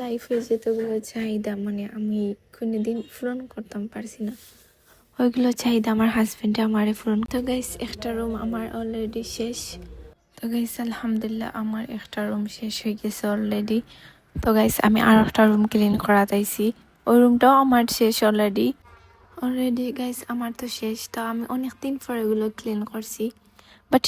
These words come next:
সময় পাই না গাইস, অনেক বিজি থাকি, শুটিং, তারপরে ওইদিকে ওইদিকে ঘোরাফেরা, সবটা ব্যস্ত থাকি গাইস, রুমের যত্নটাই নিতাম পারি না। তো গাইস, আমার বিছনাগুলো গুছানি শেষ, সবগুলো আমার already শেষ কাজ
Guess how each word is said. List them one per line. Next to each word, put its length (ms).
সময় 380
পাই 180
না 140
গাইস, 160
অনেক 160
বিজি 300
থাকি, 340
শুটিং, 400
তারপরে 460
ওইদিকে 420
ওইদিকে 340
ঘোরাফেরা, 580
সবটা 480
ব্যস্ত 300
থাকি 280
গাইস, 220
রুমের 440
যত্নটাই 500
নিতাম 240
পারি 260
না। 60
তো 80
গাইস, 220
আমার 180
বিছনাগুলো 500
গুছানি 380
শেষ, 200
সবগুলো 420
আমার 200
already 480
শেষ 160
কাজ 200